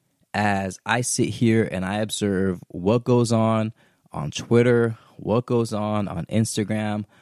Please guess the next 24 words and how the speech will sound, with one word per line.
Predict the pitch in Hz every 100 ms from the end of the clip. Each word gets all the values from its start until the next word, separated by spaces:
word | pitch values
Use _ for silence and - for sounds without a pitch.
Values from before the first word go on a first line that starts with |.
| _ _ -
what | 98 110
goes | 120 110 110
on | 107 104 104 104 104 _ _ _ _ _ -
on | 98 92
the | 90 -
internet, | - 107 101 82 73 - -
on | 90 87
YouTube, | 95 107 104 - 85 67 - - _ _ _ _ _ -
Facebook, | 120 107 - - 73 - - _ _ _ _ _ _
regardless | - 92 104 117 151 131
of | 139 120
the | 107
application, | 117 127 104 - 110 113 90 69 - _ _ _ _ _ -
there's | 95 117 117
a |
lot | 113 104 104 107
of | 107
it | 90 90
being | 98 92
spread, | - - 92 64 - _ _ _ _
and | 104 110
it | 101 82
doesn't | 101 104 117 -
make | 104 95